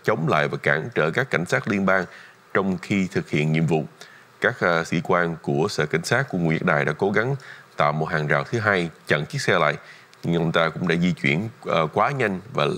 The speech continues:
lái vượt qua hàng rào trước khi nó kịp nâng lên, khi mà một sĩ quan của ờ, ờ, Bộ Quốc phòng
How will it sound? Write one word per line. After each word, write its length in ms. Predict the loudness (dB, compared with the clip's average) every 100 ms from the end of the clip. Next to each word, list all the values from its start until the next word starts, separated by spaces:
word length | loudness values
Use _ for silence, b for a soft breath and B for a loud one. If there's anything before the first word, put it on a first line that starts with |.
| -2
lái 260 | 0 2 0
vượt 240 | 0 0
qua 240 | 2 0 0 B B B
hàng 240 | -2 0 2
rào 280 | 2 2 -2 -2
trước 120 | -2
khi 240 | 0 0 2
nó 180 | 0 0
kịp 180 | -2 -2 0
nâng 260 | 0 2
lên, 120 | 2 0 B B B -14
khi 160 | -4 0
mà 80 | 2 2 0 0
một 280 | 0 -2 -2
sĩ 100 | -2
quan 280 | 0 0 -2 -4
của 340 | 0 0 0 -4 B B B -6
ờ, 340 | -4 -4 -6 -8 -8
ờ, 200 | -4 -4 -6 -12 -10 -4
Bộ 120 | -2 -2
Quốc 120 | 0
phòng 300 | 0 -2